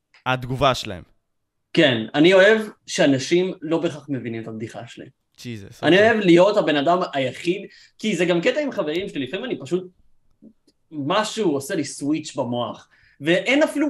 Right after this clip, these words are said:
Speaker 2: משמעות, אין משמעות. למשל, אחד מהקונצים שלי שעשיתי לחבר, זה שפשוט לפני איזה חודש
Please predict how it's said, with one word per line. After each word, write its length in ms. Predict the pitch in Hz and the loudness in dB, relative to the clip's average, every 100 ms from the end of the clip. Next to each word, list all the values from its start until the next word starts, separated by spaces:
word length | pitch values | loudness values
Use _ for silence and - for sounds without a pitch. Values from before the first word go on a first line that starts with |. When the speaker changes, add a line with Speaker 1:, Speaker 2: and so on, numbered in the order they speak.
| 180 - | -4 -10
Speaker 2:
משמעות, 540 | 175 185 208 127 - _ _ - | -8 -2 -2 -2 -10 _ _ -8
אין 100 | 285 339 | -4 -2
משמעות. 480 | 311 220 139 123 - _ _ _ - | -2 -2 -6 -6 -12 _ _ _ -6
למשל, 300 | 185 190 240 285 - - _ _ _ _ _ _ | -2 0 2 0 -2 -12 _ _ _ _ _ _
אחד 260 | - 294 302 | -6 -2 0
מהקונצים 640 | 285 - 269 254 277 208 | 0 -2 -4 -4 -6 -8
שלי 220 | 175 160 131 | -6 -6 -4
שעשיתי 380 | 123 - 185 | -6 -6 -4
לחבר, 520 | 165 165 120 175 170 151 _ _ - | -4 -6 -6 -2 -4 -6 _ _ -12
זה 100 | 190 | -8
שפשוט 400 | 220 226 277 285 | -6 -4 -6 -6
לפני 320 | 208 - 214 214 | -8 -8 -2 -2
איזה 160 | 185 | -4
חודש 440 | - 139 147 202 | -6 -6 -4 -6